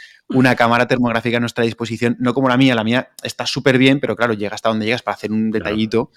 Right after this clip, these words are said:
Speaker 2: pero, pero esta ya es, pues, para hacer cosas serias. Así que
Speaker 1: Ujú.
Speaker 2: nada, ahí tenemos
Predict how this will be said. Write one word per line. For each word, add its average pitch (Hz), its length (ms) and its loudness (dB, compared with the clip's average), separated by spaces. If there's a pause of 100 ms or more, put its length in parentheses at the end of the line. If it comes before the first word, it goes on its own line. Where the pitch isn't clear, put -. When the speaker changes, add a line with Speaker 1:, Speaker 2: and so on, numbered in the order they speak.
(560)
Speaker 2:
pero, 123 420 6 (960)
pero 110 180 0
esta - 180 -4
ya 104 80 0
es, 101 80 -4
pues, - 160 -8
para 98 140 -4
hacer - 160 -8
cosas 117 220 -2
serias. - 360 -2 (200)
Así 101 340 0
que 90 100 0
Speaker 1:
Ujú. 107 40 2
Speaker 2:
nada, 101 240 -2
ahí 107 180 -6
tenemos 107 520 -2